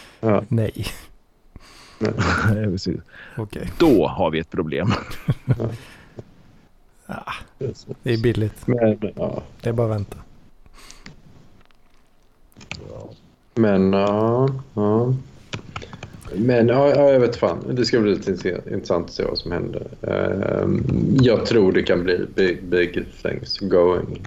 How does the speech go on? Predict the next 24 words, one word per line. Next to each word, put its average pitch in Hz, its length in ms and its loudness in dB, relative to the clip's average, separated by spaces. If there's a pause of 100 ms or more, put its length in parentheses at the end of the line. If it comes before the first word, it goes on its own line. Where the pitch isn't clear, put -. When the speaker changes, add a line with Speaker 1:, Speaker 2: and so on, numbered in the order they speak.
Speaker 1:
Eh, 85 240 0
att - 180 -6
det 87 100 0
faktiskt - 240 -6
blir 87 320 2
en, 82 340 -2 (1200)
en, 64 360 -2
eh, 50 220 -6 (500)
eh, 101 540 -6 (260)
ja. - 200 0 (240)
Framförallt 110 480 2
om, 107 180 2
som 110 160 0
sagt, 101 220 0
om 92 100 0
Kina 82 420 0
fördömer 98 800 0 (200)
<laughs> - 180 -8
att - 220 -2
någon, 87 200 -4 (580)
någon, 92 640 0
någon, 85 400 0
eh, 82 600 2 (600)
fördömer 95 880 0